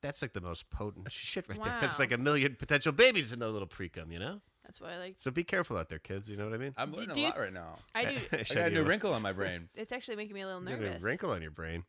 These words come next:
Speaker 3: So
Speaker 1: Just be careful, wrap it up, use, you know, use, be
Speaker 2: But
Speaker 1: s-, safe sex, practice
Speaker 2: of course,
Speaker 1: safe sex.
Speaker 2: but
Speaker 1: Unless you wanna have a baby
Speaker 2: Yeah.
Speaker 1: and then get that sweet pre-cum first.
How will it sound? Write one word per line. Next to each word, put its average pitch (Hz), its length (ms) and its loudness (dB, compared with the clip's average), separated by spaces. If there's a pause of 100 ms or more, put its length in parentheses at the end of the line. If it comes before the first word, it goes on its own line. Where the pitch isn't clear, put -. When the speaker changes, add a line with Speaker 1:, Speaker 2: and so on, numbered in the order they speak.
(120)
Speaker 3:
So 127 320 -14
Speaker 1:
Just 214 180 -6
be 226 80 -4
careful, 196 320 4
wrap 165 320 6
it 175 80 2
up, 180 340 4
use, 117 320 -2
you 117 200 -4
know, 127 140 -2
use, 151 340 -6 (200)
be 156 60 -6
Speaker 2:
But 254 160 -2
Speaker 1:
s-, - 140 -16
safe 170 200 -4
sex, - 300 -10
practice 147 300 -6
Speaker 2:
of 139 60 -10
course, 220 240 -2
Speaker 1:
safe 135 100 -8
sex. - 180 -16 (140)
Speaker 2:
but 135 100 -2
Speaker 1:
Unless 135 220 4
you 156 80 2
wanna 151 200 4
have 113 160 -2
a 92 60 -4
baby 87 300 -2
Speaker 2:
Yeah. - 100 -10
Speaker 1:
and 101 140 -6
then 98 80 -6
get 101 180 -10
that 87 160 -6
sweet - 300 -12
pre-cum 110 320 -8
first. - 420 -12